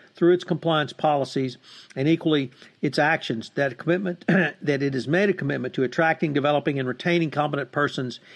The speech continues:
in the compliance function and more generally employees who accept the co-, company's general principle of doing business ethically and in compliance. And number five, individuals must be held accountable.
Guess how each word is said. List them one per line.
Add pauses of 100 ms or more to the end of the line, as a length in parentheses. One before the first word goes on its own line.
(120)
in
the
compliance
function
and
more
generally (260)
employees
who
accept
the
co-, (100)
company's (120)
general
principle
of
doing
business
ethically
and
in
compliance. (920)
And
number
five, (320)
individuals
must
be
held
accountable.